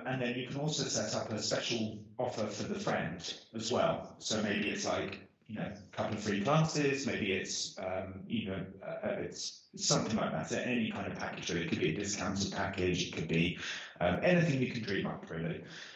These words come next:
And what happens is the, the, um, the friend will share the link or give the referral code, the new customer comes onto your website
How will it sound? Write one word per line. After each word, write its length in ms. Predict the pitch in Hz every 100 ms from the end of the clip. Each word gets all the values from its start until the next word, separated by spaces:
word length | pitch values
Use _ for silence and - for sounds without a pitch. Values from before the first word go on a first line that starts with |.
| -
And 340 | - 123 120 117 - 147
what 180 | 139 -
happens 400 | 131 - 107 104
is 300 | 107 104 -
the, 440 | 107 101 101 98 101 - - _ -
the, 340 | 101 104 101 - -
um, 680 | 104 98 98 101 101 101 -
the 240 | 110 98
friend 320 | 101 143 110
will 80 | 107
share 260 | - - 110
the 100 | 107
link 380 | 139 156 156 160
or 120 | -
give 180 | 123 101
the 60 |
referral 500 | 101 104 123 123 120
code, 400 | 123 117 117 110 - - - -
the 280 | 110 107 107
new 180 | 131 -
customer 600 | 113 107 123 107 107 104
comes 240 | - 135 120
onto 260 | 107 110
your 80 | 104 113
website 680 | 107 117 107 113 107 -